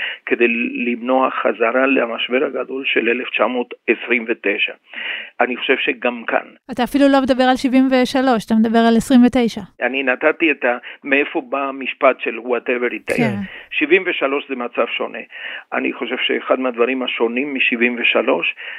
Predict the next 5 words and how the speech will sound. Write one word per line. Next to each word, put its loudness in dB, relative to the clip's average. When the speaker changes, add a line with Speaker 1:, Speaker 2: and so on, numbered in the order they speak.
Speaker 1:
זה -12
שפה -2
העורף 4
זה 2
החזית, -2